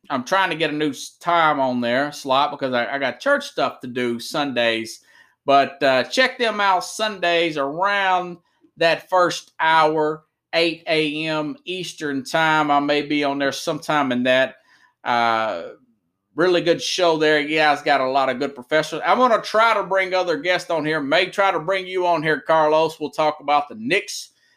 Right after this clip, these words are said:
and everything since I've got Streamline. Wanna thank Steph Wood last week, last Tuesday. A lot of views there for coming on here in the Coaches Conference here, everybody. So,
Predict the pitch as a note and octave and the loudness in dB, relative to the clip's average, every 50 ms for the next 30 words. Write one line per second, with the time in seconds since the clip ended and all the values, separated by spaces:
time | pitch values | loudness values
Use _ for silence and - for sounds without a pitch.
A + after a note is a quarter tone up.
0 | _ _ _ _ _ C#3+ C3+ C3+ C3+ C3+ C3+ C3+ C3+ C3+ C3 C3 C3 B2+ B2 - | _ _ _ _ _ -2 -2 0 0 0 0 0 0 0 -2 -2 -2 -4 -2 0
1 | C#3+ D#3 D#3+ E3 D3+ D#3 - D#3+ E3 F3 E3+ - - D3 B2 C#3 C3 C#3+ D#3 C#3 | 0 0 0 0 -2 0 0 0 0 0 -2 -4 -8 -6 -4 -4 -2 0 -2 -2
2 | B2+ - - - - - F3 F#3 G3 G3 F#3+ F3+ F3 E3+ E3+ F3 F3 F3 F3 F3+ | -2 -4 -8 -10 -12 -8 -6 -4 -4 -4 -4 -4 -2 2 4 6 6 6 6 4
3 | F#3+ F#3+ F3+ F3 E3 C#3+ C#3 C#3+ - E3 D#3+ D3 - - - F#3 F3+ D#3+ - - | 2 0 -2 -2 -2 -2 0 2 2 0 2 0 -2 -2 2 2 2 2 2 0
4 | C#3+ F3 A3 A3+ - D#3 D#3 D#3 D#3+ E3 E3 - - - C#3+ F#3+ B3+ B3+ - - | -4 -4 -4 -2 0 2 4 4 4 2 0 -4 -6 -2 0 0 0 0 -4 -4
5 | C3+ C3+ C3+ B2+ B2 - - - E3+ F3 E3+ D#3+ E3+ E3 F#3 G#3+ G#3+ E3+ D3+ D3+ | -2 0 0 0 -2 -4 -6 -6 -4 -4 -2 -2 0 0 0 0 0 0 2 4
6 | D#3 D#3 C3+ A#2+ B2+ C#3+ D3+ D3+ C#3+ B2 B2 B2+ C3 D3 E3+ G3 F#3+ - _ _ | 4 4 2 0 0 0 0 0 0 -2 0 0 2 2 2 0 -2 -6 _ _
7 | _ _ _ _ _ - C#3+ C3+ - - E3 D#3 D3+ C#3 C3+ C3+ C#3 C#3 C3+ C3 | _ _ _ _ _ -6 -6 -6 -2 -2 -2 0 0 0 2 4 4 4 4 2
8 | A#2 A#2 C#3 E3+ G3+ G#3 F#3 D3 A2+ - - E3+ G3 A3+ - - - C3 A2 - | 0 -4 -4 -4 -4 -4 -6 -6 -8 -2 2 2 2 2 0 -4 -8 -10 -10 -10
9 | - - C3 B2 A#2 A2+ G#2+ - - G#2+ G2+ - - - B2 A#2 A#2 A#2 A2+ A2+ | -8 -2 0 0 0 0 -2 -6 -10 -14 -14 -12 -6 -4 -2 0 0 0 0 -2
10 | G#2 G2 G2+ G#2+ G#2+ G#2+ A#2 C3 D3 D#3 - - - A#2 G#2+ G#2+ G2+ G2 | -6 -8 -6 -4 -2 -2 -2 -4 -6 -8 -8 -4 -2 0 0 2 0 -2